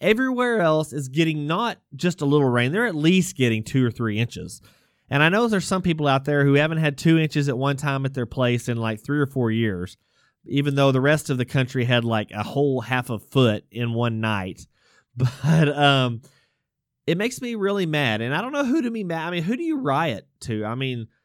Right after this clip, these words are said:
it's just a com-, you're not even the guy, the dudes at the Weather Service aren't drawing it. It's just a computer, I don't know, computer program or algorithm or whatever. But whatever the case, it, it just, those colors make me mad.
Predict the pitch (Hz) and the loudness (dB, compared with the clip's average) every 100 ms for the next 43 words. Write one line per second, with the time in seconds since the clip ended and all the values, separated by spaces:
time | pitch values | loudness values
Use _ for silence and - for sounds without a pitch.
0 | _ _ 151 - 233 - - 151 156 214 | _ _ -10 -4 -4 -4 -4 -4 -2 -2
1 | 254 208 151 139 131 127 147 202 175 131 | 0 0 0 -2 -4 2 2 2 0 0
2 | 131 127 120 160 208 175 151 127 156 214 | 0 0 4 4 4 0 0 0 0 0
3 | 156 135 131 107 101 104 110 127 147 139 | -2 -4 -4 -6 -4 -4 -2 -2 -4 -6
4 | 185 - - 135 - 165 139 110 - _ | -10 -8 -8 -6 -2 0 0 -2 -6 _
5 | _ _ _ _ _ - - _ _ - | _ _ _ _ _ -20 -20 _ _ -10
6 | 113 123 82 92 - 110 - 147 151 147 | -8 -6 -6 -8 -6 -8 0 2 2 4
7 | 139 143 139 139 110 113 147 151 143 156 | 4 4 0 0 0 0 2 2 2 2
8 | 156 117 120 180 107 95 90 - _ _ | 0 0 0 0 0 -2 -6 -12 _ _
9 | - 127 147 180 240 214 156 156 - 143 | -2 0 4 2 0 0 2 0 -2 -8
10 | - 147 175 160 - 151 - - 240 254 | -8 -10 -10 -12 -4 -4 -4 -4 -2 0
11 | 175 170 147 135 120 117 87 73 | 0 -2 -4 -4 -2 -2 -4 -12